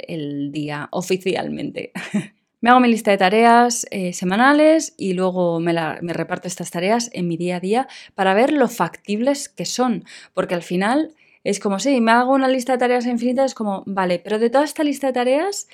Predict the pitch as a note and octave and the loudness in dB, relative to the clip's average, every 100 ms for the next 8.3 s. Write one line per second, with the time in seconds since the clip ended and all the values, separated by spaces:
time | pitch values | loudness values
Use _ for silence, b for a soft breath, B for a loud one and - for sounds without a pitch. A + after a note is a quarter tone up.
0 | B B - G#3+ A3+ C4 B3+ B3+ - A3 | B B 0 4 6 4 4 2 2 2
1 | G#3 A#3 C#4+ F#4+ - G#3 G#3 G#3+ G#3+ G3+ | 2 4 4 2 0 -2 -2 0 0 2
2 | G3+ G3 G3+ F#3+ F#3+ F#3+ F#3+ F3 G3 G3+ | 2 4 4 4 2 2 0 0 -2 -2
3 | G3+ F3 F3 A#3 F#4+ B3 A#3+ A3+ - G3 | -2 0 0 -2 0 0 2 0 0 -2
4 | G3 G#3 G#3+ B3 B3 G3+ G3+ A3 G#3+ F#3 | 0 0 2 0 0 0 0 -2 -4 -4
5 | - F#3 G#3 G3 G3 F3 E3+ E3+ D#3+ F3 | -4 -6 -6 -6 -4 -4 -4 -4 -4 -4
6 | F3+ E3 D#3 D3 - - _ _ _ B3+ | -6 -4 -4 -6 -10 -14 _ _ _ -2
7 | B3+ F4 D#4+ B3 A3+ B3 B3+ - F3+ D#3 | 2 4 6 6 4 2 0 -4 -2 -2
8 | D3 D3 C#3+ | -4 -6 -8